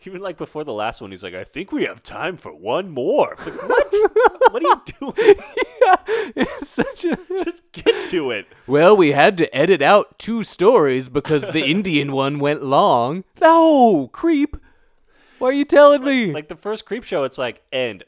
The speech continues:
Speaker 1: comic panel, page turns, fake ad, you know,
Speaker 2: <laughs>
Speaker 1: next story. This one is, like, five minutes of him being like,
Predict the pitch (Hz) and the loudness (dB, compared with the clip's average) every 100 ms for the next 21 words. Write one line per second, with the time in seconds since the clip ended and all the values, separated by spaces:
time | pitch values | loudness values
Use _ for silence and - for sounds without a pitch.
0 | _ 135 123 110 135 104 87 - 131 117 | _ -12 -10 -12 -12 -12 -12 -14 -14 -14
1 | - - 117 95 85 - - 123 110 120 | -14 -16 -16 -16 -18 -20 -14 -12 -12 -12
2 | 110 92 85 _ - - - 311 - - | -12 -12 -16 _ -16 -12 -2 -2 -2 -8
3 | - - - 285 - 262 147 131 113 101 | -8 -8 -4 -6 -6 -10 -6 -4 -4 -8
4 | - 180 220 202 139 131 123 135 131 135 | -10 -12 -10 -12 -12 -10 -10 -8 -4 -4
5 | 135 120 123 113 104 107 104 98 95 92 | -4 -8 -12 -12 -16 -16 -16 -14 -12 -12
6 | 87 | -12